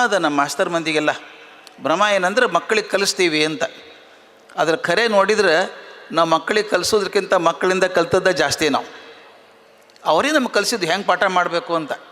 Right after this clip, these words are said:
ಕ್ಲಾಸ್ನಾಗ ಕೂತಾಗ ಅವ್ರು ವಾಚ್ ನೋಡ್ಕೋತ, "ಇನ್ನೂ ಮುಗಿಸ್ತವಲ್ಲಪ್ಪ ಮಾರ ಇವ" ಅಂದಾಗ ನಾವು ಚಲೋ ಕಲಿಸಿಲ್ಲ ಅಂತ ಹೇಳ್ತಿದ್ರು ಅವ್ರು. ಒಂದು ಸಲ ಚಲೋ ಹೇಳಬೇಕಾದ್ರೆ ಗಂಟೆ ಆದ್ರೆ, "ಛೇ, ಗಂಟೆ ಆಗಬಾರ್ದಾಗಿತ್ತು" ಅಂತ ಅನ್ಕೋತಿದ್ರಲ್ಲ, ಅವಾಗ ಚಲೋ ಕಲಿಸಿದ್ದೆ ಅಂತ.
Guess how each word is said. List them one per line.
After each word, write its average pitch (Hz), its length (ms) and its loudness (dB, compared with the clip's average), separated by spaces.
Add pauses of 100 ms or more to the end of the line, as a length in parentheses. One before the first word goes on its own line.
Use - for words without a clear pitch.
(600)
ಕ್ಲಾಸ್ನಾಗ 190 440 0
ಕೂತಾಗ 196 400 -2 (760)
ಅವ್ರು 180 160 4
ವಾಚ್ 190 260 2
ನೋಡ್ಕೋತ, 185 420 -2 (260)
"ಇನ್ನೂ 190 180 0
ಮುಗಿಸ್ತವಲ್ಲಪ್ಪ 180 680 0
ಮಾರ 151 220 0
ಇವ" 156 220 0 (520)
ಅಂದಾಗ 170 320 2
ನಾವು 196 160 0
ಚಲೋ 180 240 2
ಕಲಿಸಿಲ್ಲ 175 440 0
ಅಂತ 196 220 0
ಹೇಳ್ತಿದ್ರು 202 380 0
ಅವ್ರು. - 300 -14 (2250)
ಒಂದು 233 140 0
ಸಲ 262 160 2
ಚಲೋ 240 300 0
ಹೇಳಬೇಕಾದ್ರೆ 220 920 0 (340)
ಗಂಟೆ 247 300 0
ಆದ್ರೆ, 208 200 0
"ಛೇ, - 340 -2 (260)
ಗಂಟೆ 185 220 -2
ಆಗಬಾರ್ದಾಗಿತ್ತು" 170 720 0
ಅಂತ 160 160 0
ಅನ್ಕೋತಿದ್ರಲ್ಲ, 160 640 0
ಅವಾಗ 190 160 2
ಚಲೋ 180 240 2
ಕಲಿಸಿದ್ದೆ 160 480 0
ಅಂತ. 160 180 -4